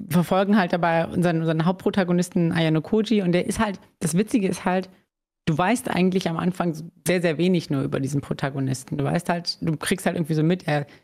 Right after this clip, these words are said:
gibt halt zero fucks und gibt sich halt immer nur genauso viel Mühe, wie es gerade sein muss, um weiterzukommen.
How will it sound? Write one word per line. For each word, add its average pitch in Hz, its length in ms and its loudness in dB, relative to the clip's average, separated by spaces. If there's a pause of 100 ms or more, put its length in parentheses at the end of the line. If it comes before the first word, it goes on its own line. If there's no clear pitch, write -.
(140)
gibt 190 180 -2
halt 156 160 2
zero 165 280 2
fucks 190 340 -4
und 175 100 0
gibt 165 140 -4
sich - 160 -2
halt 170 120 -2
immer 170 160 2
nur 170 140 2
genauso 165 380 2
viel 175 160 0
Mühe, 170 320 2
wie 160 60 0
es 156 120 -4
gerade 147 280 -2
sein 143 180 -2
muss, 190 180 0
um 156 120 0
weiterzukommen. 190 720 -2